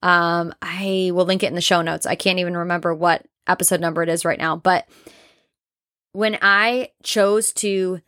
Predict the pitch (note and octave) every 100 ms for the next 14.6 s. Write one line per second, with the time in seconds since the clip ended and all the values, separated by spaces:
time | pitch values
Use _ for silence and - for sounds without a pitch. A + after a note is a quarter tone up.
0 | _ _ _ _ - - G#3 C#4 - G3+
1 | F#3+ G3 F#3+ E3+ E3+ F3 A3+ A3+ F3+ F#3+
2 | G#3 G3+ F#3 - - G3+ - - F3 G3+
3 | G#3+ F3+ G3 B3 B3 B3 B3 C4+ C4+ C#4
4 | C#4+ D4+ D#4+ _ _ _ _ _ _ _
5 | - _ _ _ _ - A#3 - G3+ A3
6 | C4+ C#4+ B3 B3+ A#3+ G#3 A3+ A3+ - A3
7 | G#3 G3+ - F#3+ F3+ F3+ F3+ F#3+ A#3+ C4
8 | G3+ F3+ E3+ F3 - E3+ - D#3+ - _
9 | - - F#3+ G#3 A#3 D#4 D#4 C4+ F#3+ G#3
10 | G#3 G3 F#3+ F#3 - E3+ F#3 A2+ - E2
11 | - _ _ _ _ - G#3+ G#3+ A3+ G#3+
12 | A3 G#3 C#4 - B3+ B3 G#3+ F#3+ F#3 F3+
13 | F3 F3+ F#3 E3+ F3+ F#3 - B3 D#4+ -
14 | B3 - - F#3 F3+ F3